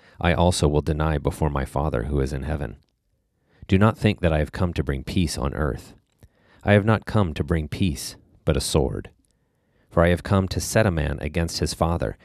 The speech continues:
and a daughter against her mother, and a daughter-in-law against her mother-in-law.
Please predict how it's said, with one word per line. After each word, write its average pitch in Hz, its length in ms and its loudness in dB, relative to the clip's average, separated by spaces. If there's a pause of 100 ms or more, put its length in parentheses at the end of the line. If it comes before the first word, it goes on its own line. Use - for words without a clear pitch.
(200)
and 82 140 0
a 78 40 0
daughter 85 380 4
against 71 360 -4
her 76 100 -2
mother, 73 400 -2 (300)
and 85 120 2
a 80 60 2
daughter-in-law 76 840 2
against - 320 -2
her 82 80 0
mother-in-law. 71 720 0